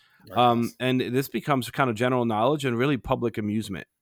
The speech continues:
Speaker 2: in the newspapers because the two always fight and argue, whether it's in public, whether or not, they're always arguing. So, you know, the Grants were, were very popular in the newspapers. So let's, uh, let's talk about some of these issues that we have here.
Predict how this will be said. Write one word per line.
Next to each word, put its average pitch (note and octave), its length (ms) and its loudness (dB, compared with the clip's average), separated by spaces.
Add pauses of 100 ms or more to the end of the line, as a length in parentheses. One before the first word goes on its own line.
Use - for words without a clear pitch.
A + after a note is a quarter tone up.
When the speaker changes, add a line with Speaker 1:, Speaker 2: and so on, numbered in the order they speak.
Speaker 2:
in G#2+ 140 -8
the G#2+ 80 -4
newspapers G#2 600 -4
because A#2+ 300 -4
the B2+ 60 2
two F#3+ 280 -2
always C3 340 4
fight B2+ 280 2
and A2 100 0
argue, G2 400 -4
whether G#2 260 -2
it's G2+ 160 -8
in G#2 80 -6
public, B2+ 400 -2
whether A2 160 -4
or G#2+ 40 -4
not, A#2+ 260 -2
they're A#2+ 120 -4
always C3 220 0
arguing. F2+ 400 -8 (720)
So, D3+ 420 4 (920)
you D#3+ 80 4
know, D3+ 80 6
the D3+ 60 6
Grants G#3+ 380 0
were, D3 400 4
were B2+ 220 0
very C3 300 0
popular D3 480 -2
in B2+ 400 -2
the B2 80 -6
newspapers. - 600 -6 (480)
So G#3+ 380 4
let's, C3+ 380 0
uh, D3+ 420 4 (100)
let's - 240 -8
talk D#3 200 0
about D3 320 0
some D#3 260 -2
of C#3 60 2
these A#2 180 -2
issues G#2+ 300 -6
that G2+ 120 -6
we G2+ 120 -6
have F#2+ 220 -8
here. - 280 -12